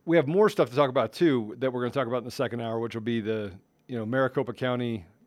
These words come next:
basically making it look like they're getting rid of the voting machines, but they're really not. They're replacing them with Dominion machines. There's just more of this corruption, more of this, of this thing. And, and then I have an update on Artur Pawlowski that I really wanna go over as well.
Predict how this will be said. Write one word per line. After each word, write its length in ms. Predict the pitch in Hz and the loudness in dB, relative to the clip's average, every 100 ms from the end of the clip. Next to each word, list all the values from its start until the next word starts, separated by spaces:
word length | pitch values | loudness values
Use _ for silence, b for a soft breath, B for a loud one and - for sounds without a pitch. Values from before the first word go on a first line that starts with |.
| 113 | -6
basically 320 | 127 120 123 | -4 -4 -4
making 240 | 123 117 | -2 -4
it 20 | 110 | -6
look 260 | 117 127 | -4 -2
like 140 | 127 113 | -2 -2
they're 80 | |
getting 180 | 107 120 | -4 -2
rid 100 | 120 | -2
of 40 | 107 | -2
the 80 | |
voting 240 | 104 120 117 | -2 -2 -2
machines, 300 | 113 120 104 | -4 -6 -6
but 80 | 104 | -6
they're 100 | 110 | -2
really 240 | 127 117 | 0 0
not. 240 | 113 117 | 0 -2
They're 80 | 117 | -4
replacing 460 | 104 - 135 123 120 | -8 -2 -2 -2 -4
them 100 | 113 | -4
with 180 | 123 - | -4 -4
Dominion 320 | 113 117 110 | -4 -4 -4
machines. 540 | 107 - 120 117 - _ _ _ _ - | -6 -6 -6 -6 -10 _ _ _ _ -14
There's 100 | 113 | -10
just 220 | 123 - | -10 -4
more 260 | 127 135 139 | 0 4 4
of 80 | |
this 160 | 117 113 | 0 -8
corruption, 500 | - 123 123 - 120 | -4 -2 -2 -4 -4
more 180 | 117 120 | 0 0
of 60 | |
this, 240 | 113 110 - - | -2 -6 -12 -14
of 140 | 101 | -10
this 180 | 107 104 | -10 -10
thing. 240 | 113 110 | -10 -10
And, 160 | 107 101 b b b | -10 -12 b b b
and 100 | 123 | -6
then 120 | 123 127 | -2 2
I 100 | 135 | 2
have 100 | 117 | 2
an 80 | |
update 340 | 123 - 120 110 | -2 0 -2 -2
on 160 | 113 | -6
Artur 300 | 110 123 120 | -4 -6 -6
Pawlowski 600 | 110 - 107 113 113 - 110 | -8 -6 -2 -2 -2 -6 -6
that 100 | 104 | -6
I 60 | |
really 260 | 104 113 113 | -4 -4 -4
wanna 180 | 104 101 | -6 -8
go 140 | 101 | -8
over 220 | 95 95 | -6 -8
as 100 | 90 | -8
well. 220 | 101 87 | -12 -16